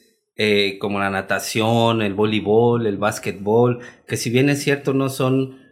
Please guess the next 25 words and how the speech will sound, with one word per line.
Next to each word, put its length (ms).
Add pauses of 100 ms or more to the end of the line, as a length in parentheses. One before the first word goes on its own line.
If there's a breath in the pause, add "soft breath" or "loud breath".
(100)
este, 600
deportes 500
exclusivos, 920 (160)
vamos, 420
de 80
un 100
género, 400
ninguno 340
lo 160
es, 220 (260 loud breath)
sin 200
embargo, 320
como 180
que 100
se 160
veía 360
más 240
la 120
participación 580
de 80
los 200
hombres 280
en 100
ciertos 300
deportes. 560